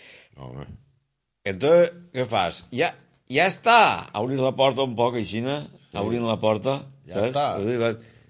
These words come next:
Speaker 2: i fan, «Ja està!» I, i la fermera va i tiqui-taca, tiqui-taca.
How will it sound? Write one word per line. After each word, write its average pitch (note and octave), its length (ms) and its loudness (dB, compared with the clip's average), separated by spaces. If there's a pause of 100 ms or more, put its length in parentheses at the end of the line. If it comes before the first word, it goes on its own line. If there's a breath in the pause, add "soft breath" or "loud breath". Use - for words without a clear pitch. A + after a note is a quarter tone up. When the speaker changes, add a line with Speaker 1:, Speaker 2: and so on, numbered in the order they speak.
Speaker 2:
i G#2+ 140 -12
fan, G2+ 200 -6
«Ja C#3 160 0
està!» G#3 260 -2 (320)
I, G#2 200 -10
i G2 120 -10
la F2+ 280 -6
fermera F2 380 -10
va E2+ 120 -6
i F2 80 -8
tiqui-taca, F#2 480 -14
tiqui-taca. F2 540 -16